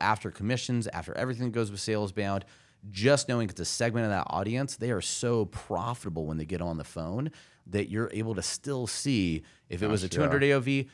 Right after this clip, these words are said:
Speaker 1: already you're looking at three hundred. That's net profit to your business.
Speaker 2: You
Speaker 1: That's
Speaker 2: almost
Speaker 1: basically
Speaker 2: recoup the
Speaker 1: saying
Speaker 2: affiliates made, right? Yeah, where
Speaker 1: Yeah,
Speaker 2: they're not
Speaker 1: it's
Speaker 2: cost
Speaker 1: saying
Speaker 2: acquire
Speaker 1: you're
Speaker 2: customer
Speaker 1: about to
Speaker 2: there.
Speaker 1: make an extra hundred dollars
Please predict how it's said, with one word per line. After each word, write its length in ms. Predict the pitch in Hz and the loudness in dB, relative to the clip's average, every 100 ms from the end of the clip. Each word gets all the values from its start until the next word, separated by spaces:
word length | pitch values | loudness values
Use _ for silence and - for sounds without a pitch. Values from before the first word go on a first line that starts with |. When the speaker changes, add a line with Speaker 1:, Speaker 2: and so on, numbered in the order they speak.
| _ _ _ | _ _ _
Speaker 1:
already 440 | 113 120 117 117 107 | 2 4 4 4 2
you're 100 | 107 | 0
looking 220 | 101 101 | 0 -6
at 80 | - | -6
three 240 | - 95 | -8 -6
hundred. 340 | 82 71 65 | -6 -6 -6
That's 220 | 67 107 92 | -4 -4 -2
net 340 | 101 104 - | -2 -2 -4
profit 400 | - 92 87 80 | -4 -2 -2 -6
to 60 | 85 | -10
your 80 | |
business. 400 | 73 78 71 62 | -8 -8 -10 -6
Speaker 2:
You 40 | 104 | 0
Speaker 1:
That's 100 | 127 | 2
Speaker 2:
almost 140 | 123 143 | 2 2
Speaker 1:
basically 300 | 143 - 139 | 2 4 2
Speaker 2:
recoup 80 | - | 2
the 40 | |
Speaker 1:
saying 380 | 135 123 90 78 | 2 2 0 -2
Speaker 2:
affiliates 420 | 78 104 80 - | 0 0 0 -6
made, 280 | - - - - | -8 -8 -10 -12
right? 260 | 85 85 82 | -8 -6 -6
Yeah, 300 | - 82 80 | -4 -2 0
where 100 | 98 | 6
Speaker 1:
Yeah, 140 | 180 156 | 6 6
Speaker 2:
they're 80 | 90 | 4
not 80 | 107 | 2
Speaker 1:
it's 100 | 135 | 2
Speaker 2:
cost 60 | - | 2
Speaker 1:
saying 240 | 175 170 | 4 4
Speaker 2:
acquire 120 | - 107 | 2 2
Speaker 1:
you're 140 | 135 | 2
Speaker 2:
customer 180 | 170 170 | 4 2
Speaker 1:
about 60 | 156 | 2
to 40 | |
Speaker 2:
there. 80 | 143 | 2
Speaker 1:
make 160 | 135 117 | 0 0
an 80 | 120 | -4
extra 300 | 117 - 92 | -4 -4 -6
hundred 560 | - 123 139 135 127 | -6 -4 -2 0 2
dollars 580 | 101 98 92 73 69 | 4 4 2 0 -4